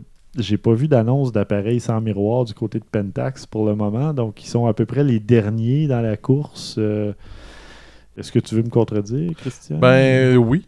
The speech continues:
Speaker 2: parce que me semble
Speaker 1: Ah,
Speaker 2: que
Speaker 1: vas-y.
Speaker 2: j'ai justement vu quelque chose par rapport à ça.
Speaker 1: Ah, ben, ça serait merveilleux. Parce
Speaker 2: Mais
Speaker 1: que on
Speaker 2: je
Speaker 1: veut pas que Pentax meure. Ils ont des idées innovantes. Euh, c'est eux qui avaient fait le premier écran pivotant quand tu le mets en mode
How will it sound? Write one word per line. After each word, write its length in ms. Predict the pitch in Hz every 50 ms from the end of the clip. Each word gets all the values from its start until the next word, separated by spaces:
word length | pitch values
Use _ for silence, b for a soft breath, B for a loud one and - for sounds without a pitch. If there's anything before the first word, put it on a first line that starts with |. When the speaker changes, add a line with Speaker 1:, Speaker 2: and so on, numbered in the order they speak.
| - -
Speaker 2:
parce 180 | 131 117 -
que 120 | - - 123
me 180 | 117 117 117
semble 220 | 107 - 123 120 117
Speaker 1:
Ah, 100 | 113 117
Speaker 2:
que 60 | 127
Speaker 1:
vas-y. 140 | 113 110 113
Speaker 2:
j'ai 140 | 123 120 113
justement 760 | 110 107 117 143 135 - - - 143 127 123 131 139 139 131
vu 200 | 113 107 117 135
quelque 200 | - - 110 95
chose 220 | - - 127 131 117
par 180 | - 123 107
rapport 340 | 95 101 101 - 113 104 95 95
à 80 | 92
ça. 140 | - - 123
Speaker 1:
Ah, 40 | 123
ben, 140 | 120 117 113
ça 120 | 104 104
serait 200 | - - - 107
merveilleux. 540 | 104 107 95 95 101 101 98 95 107 139 175 - _ _ -
Parce 180 | - 110 110 107
Speaker 2:
Mais 80 | 104 107 107
Speaker 1:
que 320 | 101 101 98 98 95 98
on 120 | 98 104
Speaker 2:
je 80 | 101 110
Speaker 1:
veut 60 | 110 -
pas 100 | - 151
que 60 | - -
Pentax 460 | - 127 117 107 - 127 113 - -
meure. 240 | 127 147 180 196 170
Ils 80 | 151
ont 60 | 135 131
des 280 | 127 127 127 113 110
idées 360 | 110 110 139 151 151 151 151 -
innovantes. 760 | 143 127 120 117 113 104 107 113 123 139 143 139 131 - -
Euh, 240 | 107 104 101 101 101
c'est 200 | - - - 117 117
eux 140 | 151 226 262
qui 100 | - 165
avaient 160 | 139 120 117
fait 180 | 110 - 170 170
le 120 | 156 123
premier 340 | - - 123 120 135 151 147
écran 300 | 135 117 - 135 143 151
pivotant 500 | - - 131 117 123 117 110 - 170 180
quand 140 | - 135 110
tu 140 | - - 110
le 60 | 107
mets 80 | 135
en 160 | 151 143 117 107
mode 260 | 113 127 139 135